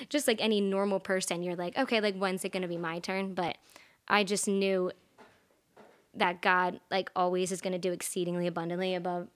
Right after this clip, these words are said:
what we ask and think. And that's with every part of life. It's not just some things. Like, I believe that everything God gives you is, like, it's supposed to happen a certain way, and, like, he's going to, like, always exceed your expectations. So I was never really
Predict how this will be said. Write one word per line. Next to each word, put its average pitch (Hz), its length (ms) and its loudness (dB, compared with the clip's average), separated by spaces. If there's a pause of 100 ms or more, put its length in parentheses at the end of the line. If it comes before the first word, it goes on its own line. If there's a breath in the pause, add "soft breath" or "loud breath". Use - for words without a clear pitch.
what 202 160 -2
we 202 100 0
ask 185 240 0
and 190 140 -2
think. 190 240 0
And 175 140 -2 (260 loud breath)
that's 240 180 10
with 285 120 6
every 196 260 4
part 240 220 4
of 233 100 2
life. 247 260 4
It's - 160 -4
not 180 180 0
just 190 300 -4 (340 soft breath)
some 190 260 2
things. 233 400 0
Like, 196 140 -2
I 180 160 0
believe 180 280 0
that 180 160 -2
everything 175 340 -2
God 170 260 -4
gives 170 260 -4
you 175 160 0
is, 170 160 -6
like, 151 260 -8 (1400)
it's - 160 -6
supposed 202 380 -2
to 214 60 -2
happen 185 320 -4
a 180 60 -4
certain 190 320 -4
way, 180 200 -2
and, 190 80 -2
like, 180 140 -4
he's 190 180 -6
going 180 260 -2
to, 180 100 -2
like, 175 200 -4
always 175 260 0
exceed 208 300 -8
your - 100 -8
expectations. - 680 -10
So - 220 -6 (440 loud breath)
I 220 100 8
was 220 160 2
never 196 360 2
really 175 400 0